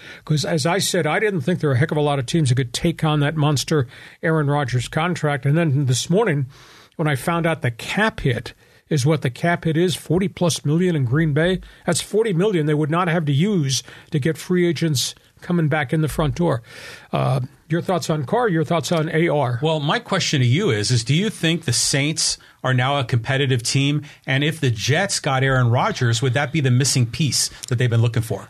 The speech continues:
Speaker 1: I think answers are yes and yes. Definitely yes in New Orleans, 'cause they do have multiples of great wide receivers led by the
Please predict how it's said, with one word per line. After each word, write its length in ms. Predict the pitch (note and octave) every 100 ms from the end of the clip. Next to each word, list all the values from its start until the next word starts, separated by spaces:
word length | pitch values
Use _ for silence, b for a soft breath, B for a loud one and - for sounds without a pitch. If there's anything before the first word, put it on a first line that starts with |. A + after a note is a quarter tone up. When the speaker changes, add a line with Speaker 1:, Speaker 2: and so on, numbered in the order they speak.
| -
Speaker 1:
I 120 | C#3+
think 180 | G#3 F3
answers 420 | F3+ F#3+ G3+ C#3+
are 100 | D#3+
yes 340 | D3 F3 -
and 140 | E3+ C#3+
yes. 360 | D#3+ D#3+ -
Definitely 480 | - F#3+ - C4 G#3+
yes 320 | D#3 E3+ -
in 80 | E3+
New 100 | D3+
Orleans, 440 | D3 D#3+ D#3+ D#3 -
'cause 260 | D3 B2
they 160 | E3 D#3
do 240 | F#3 G#3
have 420 | D3+ F3+ D#3+ C3
multiples 840 | D3 C#3 D3 E3+ G3 G#3 F#3+ F#3+ D3
of 80 | C#3+
great 240 | D#3 F3
wide 240 | D3 D3 C#3
receivers 480 | C3+ E3 D3+ C3+
led 140 | D#3+ C#3+
by 120 | D3+
the 160 | D3